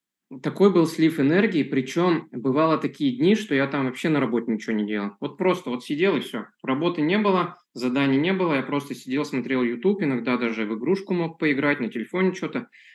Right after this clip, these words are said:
Но я выходил с работы, и вот, э, сейчас вот жене Саши, а, тогда еще она была девушка у меня,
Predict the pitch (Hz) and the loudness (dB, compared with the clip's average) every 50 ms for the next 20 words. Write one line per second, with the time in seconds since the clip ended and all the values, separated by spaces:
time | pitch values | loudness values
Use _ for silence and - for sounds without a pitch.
0 | _ _ _ 135 139 151 160 165 160 160 165 151 143 156 165 160 - 147 139 131 | _ _ _ 2 4 4 4 4 2 2 0 0 0 0 -2 -2 -2 -2 -2 0
1 | 139 160 190 185 180 165 139 113 - 135 135 131 127 127 - - - 139 131 127 | 0 0 0 0 0 -2 -2 -2 -2 -2 -2 -2 -2 -4 -6 -8 -6 -4 -2 0
2 | 123 120 120 120 - - 135 127 127 - 123 110 113 117 123 131 127 123 123 - | 0 0 -2 -4 -6 -6 -4 -4 -4 -4 -6 -6 -4 -2 0 0 0 0 -2 -4
3 | 131 147 151 - 143 117 - - - - - _ _ - 110 113 110 - 120 117 | -4 -4 -4 -2 -4 -4 -4 -8 -14 -20 -20 _ _ -8 -6 -6 -6 -6 -2 2
4 | 123 123 117 117 - 120 113 113 110 110 113 113 107 117 120 117 117 117 - 120 | 2 2 2 0 -2 -4 -2 -2 -2 -2 -2 0 0 0 0 0 -2 -4 -6 -4
5 | 113 113 110 110 110 110 110 | -4 -2 -2 -2 -4 -6 -6